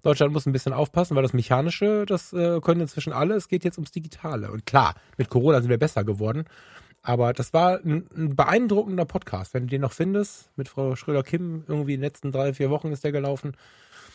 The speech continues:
Steingarts Morning Briefing, das war beeindruckend. Wir müssen auch mal nach vorne gucken. <laughs> Bei den Paketboten, bei den, wir müssen aufhören zu meckern, lieber Thomas. Lass uns mal was Schönes reden.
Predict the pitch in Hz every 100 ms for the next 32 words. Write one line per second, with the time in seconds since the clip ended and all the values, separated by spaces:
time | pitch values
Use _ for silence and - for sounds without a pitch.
0 | - _ _ - 127 131 120 120 131 131
1 | 113 123 139 135 127 190 190 - 123 113
2 | 98 98 - _ _ _ _ - 135 180
3 | 196 190 - 147 143 139 120 - 117 101
4 | - 101 98 85 _ _ - 180 95 80
5 | - _ 98 98 - 104 160 143 139 131
6 | 131 123 123 120 - - 92 95 98 113
7 | 135 - 113 104 95 101 98 85 85 80
8 | 85 87 - - - 131 151 120 107 98
9 | - 113 104 - - 80